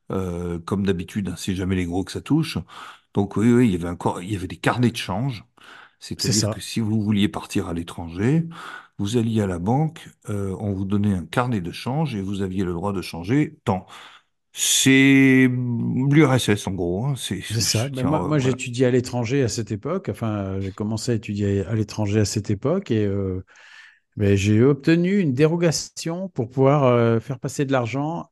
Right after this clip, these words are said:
Speaker 2: Et encore, c'était limité pour pouvoir payer mes études, quoi.
Speaker 1: Ouais.
Speaker 2: Euh, là-dessus, euh, des dévaluations du franc successives. Donc, quand on étudiait à l'étranger, c'était sympa. <laughs>
Speaker 1: Ah oui, oui, oui, ça,
Speaker 2: Et de
Speaker 1: c'est
Speaker 2: plus
Speaker 1: clair.
Speaker 2: en plus cher.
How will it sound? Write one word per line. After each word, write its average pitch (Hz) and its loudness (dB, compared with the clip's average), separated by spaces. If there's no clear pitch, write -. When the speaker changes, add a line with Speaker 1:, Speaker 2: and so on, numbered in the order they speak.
Speaker 2:
Et 113 -2
encore, 110 2
c'était 110 0
limité 104 -4
pour 117 -10
pouvoir 127 -6
payer 127 2
mes 120 2
études, 107 -4
quoi. 104 -4
Speaker 1:
Ouais. 87 -2
Speaker 2:
Euh, 104 4
là-dessus, 120 -4
euh, 123 0
des 127 -2
dévaluations 131 0
du 107 -4
franc 123 -2
successives. 120 -4
Donc, 110 -4
quand 107 -6
on 113 0
étudiait 110 0
à 110 4
l'étranger, 110 -2
c'était 107 -6
sympa. 117 -4
<laughs> - -
Speaker 1:
Ah 110 4
oui, 143 10
oui, 131 10
oui, 123 6
ça, - -2
Speaker 2:
Et - 2
de 123 2
Speaker 1:
c'est 101 -2
Speaker 2:
plus - -8
Speaker 1:
clair. 139 4
Speaker 2:
en 110 -2
plus 117 0
cher. 143 0